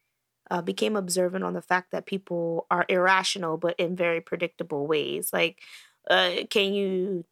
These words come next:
talk more about that? Like, just be, like, he, eh, eh, when you said that, I thought about, um,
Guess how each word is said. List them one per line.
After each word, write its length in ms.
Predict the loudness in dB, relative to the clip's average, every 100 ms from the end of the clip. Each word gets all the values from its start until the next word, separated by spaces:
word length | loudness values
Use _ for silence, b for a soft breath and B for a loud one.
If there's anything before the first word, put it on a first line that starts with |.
| 0
talk 240 | 2 2
more 180 | 2 2
about 320 | 2 2 2
that? 220 | 4 4 4
Like, 240 | 0 -2
just 320 | -2 0 -2 -4
be, 300 | -4 -4 -4 _ -2 2
like, 300 | 2 0 -4
he, 220 | -6 -6 B B B -2
eh, 80 | 0 2
eh, 60 | 0 0
when 280 | 0 2
you 80 | 2
said 280 | 4 4 6
that, 200 | 4 6
I 100 | 4
thought 260 | 6 4 4
about, 420 | 4 4 2 0 _ _ _ _ _
um, 500 | 0 2 0 -6 -12